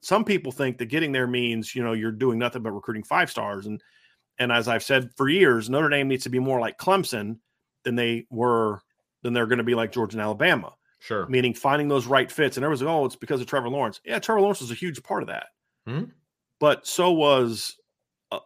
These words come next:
Speaker 1: Isaiah Simmons and a lot of other guys that some, some were ranked high, some were not. It's about getting talent and getting talent at the right places and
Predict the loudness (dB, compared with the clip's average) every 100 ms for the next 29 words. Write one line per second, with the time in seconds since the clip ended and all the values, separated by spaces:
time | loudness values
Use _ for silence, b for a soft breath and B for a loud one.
0 | -6 -2 0 4 2 2 2 2 2 0
1 | -2 -2 0 2 2 2 0 2 0 -2
2 | -6 -6 -6 -4 -2 -2 -2 -8 -4 -2
3 | 2 0 0 -4 -6 -6 -8 -8 -6 -8
4 | -8 -10 -8 -4 -4 -2 -2 -2 -8 -6
5 | -6 -6 -8 -10 -10 -4 -4 -4 -4 -4
6 | -4 -4 -6 -6 -8 -10 -8 -8 -6 -8